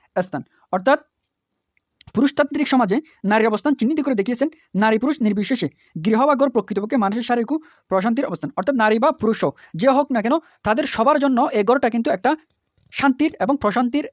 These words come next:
স্থান হওয়া উচিত। সেটি কিন্তু তিনি বিভিন্ন, এ, উপমা এবং বিভিন্ন উদাহরণের মাধ্যমে তিনি সংস্কারমূলক চেতনা থেকে কিন্তু সেটি দেখিয়েছেন। আশা করি বুঝতে পারছো। অর্থাৎ এক কথা বলতে গেলে কিন্তু তিনি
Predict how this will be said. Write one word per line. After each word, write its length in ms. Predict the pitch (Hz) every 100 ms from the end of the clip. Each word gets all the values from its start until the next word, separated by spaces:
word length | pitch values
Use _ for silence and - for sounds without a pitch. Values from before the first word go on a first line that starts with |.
| 233
স্থান 200 | 233 254
হওয়া 200 | 233 247
উচিত। 240 | - 175 - _ -
সেটি 220 | 277 262
কিন্তু 220 | 254 277
তিনি 260 | 226 226 311 - -
বিভিন্ন, 400 | 165 220 247 262 320 _ -
এ, 220 | 190 185 185 _ _ _ _ -
উপমা 400 | 226 226 220 311 - _ -
এবং 200 | 254 190
বিভিন্ন 280 | 196 262 262
উদাহরণের 400 | 214 196 269 277
মাধ্যমে 360 | 220 175 185 - _ _
তিনি 260 | 202 233 262 - _ _
সংস্কারমূলক 640 | - 262 - 277 269 285 285
চেতনা 320 | 208 202 190
থেকে 180 | 233 247
কিন্তু 300 | 240 262 294 -
সেটি 180 | - 220
দেখিয়েছেন। 380 | 208 160 156 123 - _ _ _ _ _ _ _ _ -
আশা 160 | 180 247
করি 180 | 285 339 _ -
বুঝতে 200 | 185 -
পারছো। 200 | 190 180
অর্থাৎ 200 | 180 277
এক 100 | 262
কথা 160 | 247 277
বলতে 200 | 285 226
গেলে 160 | 220 254
কিন্তু 160 | 262
তিনি 220 | - 262